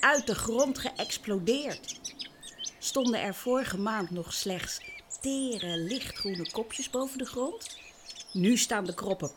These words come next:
prompt en wellustig op een rij. Dikke courgettes met geile, gele bloemen en een wirwar van bonen die bungelen in de zomerzon.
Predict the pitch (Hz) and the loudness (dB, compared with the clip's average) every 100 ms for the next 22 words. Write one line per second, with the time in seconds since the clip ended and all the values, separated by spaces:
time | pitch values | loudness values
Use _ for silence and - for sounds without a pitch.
0 | - 190 208 277 262 - 185 170 165 160 | -2 4 6 6 6 2 0 0 0 2
1 | 233 247 202 196 180 156 165 170 131 - | 0 0 -4 -6 -6 -6 -4 -6 -6 -12
2 | - - - - - - - - - 143 | -20 -20 -20 -18 -16 -14 -14 -12 -12 -8
3 | - 233 233 190 - - 156 139 - 165 | 0 0 0 -6 -10 -6 -4 -2 2 2
4 | 196 - 156 147 139 - - 180 190 190 | 2 0 -4 -4 -6 -6 -4 0 2 2
5 | 165 139 127 - 196 202 196 143 135 156 | 0 -2 -4 -4 -2 -2 -2 -4 -2 0
6 | 190 233 170 - - - - - - 180 | 0 0 -2 -6 -14 -20 -20 -20 -6 2
7 | 185 175 175 277 269 226 226 220 - 147 | 4 4 4 4 4 2 0 -2 -4 -8
8 | 143 147 202 247 226 208 139 135 185 202 | -2 4 6 6 2 0 -4 0 2 2
9 | 165 165 160 143 147 131 135 - 131 | 0 -2 -2 -2 -4 -2 -4 -4 -6